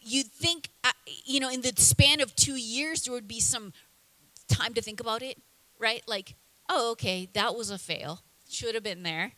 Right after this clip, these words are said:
You know, I knew the story," you know. And in, in that two years, you'd think that some of these religious leaders and the people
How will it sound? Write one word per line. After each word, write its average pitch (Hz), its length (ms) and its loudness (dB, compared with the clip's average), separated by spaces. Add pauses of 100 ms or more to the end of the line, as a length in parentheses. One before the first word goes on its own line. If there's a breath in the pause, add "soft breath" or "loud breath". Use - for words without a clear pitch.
You 214 160 -10
know, 180 180 -2
I 208 120 2
knew 208 220 -10
the 247 100 -4
story," 175 520 -2 (220 loud breath)
you 190 80 -10
know. 190 140 -4 (260 loud breath)
And 247 180 2
in, 269 180 -2
in 302 260 -2
that 320 180 4
two 302 140 2
years, 277 280 -2
you'd 233 180 -10
think 320 400 -4
that - 180 -2
some 262 140 -2
of 233 80 -18
these 226 200 -6
religious 247 480 -2
leaders 262 380 -4
and 226 120 -10
the 214 80 -6
people 277 500 -4